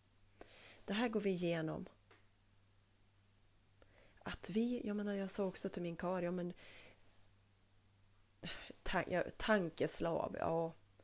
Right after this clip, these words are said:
När man är van, man går till ett jobb, man gör precis som de säger och säger allting, liksom. "Så här ska du göra, så här ska du göra", liksom.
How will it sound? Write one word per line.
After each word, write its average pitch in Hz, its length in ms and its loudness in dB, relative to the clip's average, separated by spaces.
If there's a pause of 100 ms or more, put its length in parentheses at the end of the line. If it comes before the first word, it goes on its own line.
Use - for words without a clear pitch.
(720)
När 214 200 6
man 226 160 4
är 214 40 4
van, 196 360 6
man 190 140 2
går 196 200 6
till 208 180 0
ett 185 140 -4
jobb, 175 200 4
man 165 180 2
gör 190 280 6
precis 196 460 2
som 180 160 0
de 175 160 0
säger 175 460 2
och 165 120 0
säger 190 360 2
allting, 170 440 -2
liksom. 165 400 0 (360)
"Så - 120 -2
här 180 140 8
ska 185 160 0
du 180 60 2
göra, 170 160 2
så 165 100 -4
här 165 160 2
ska 160 180 -2
du 160 60 2
göra", 160 220 2
liksom. - 520 -2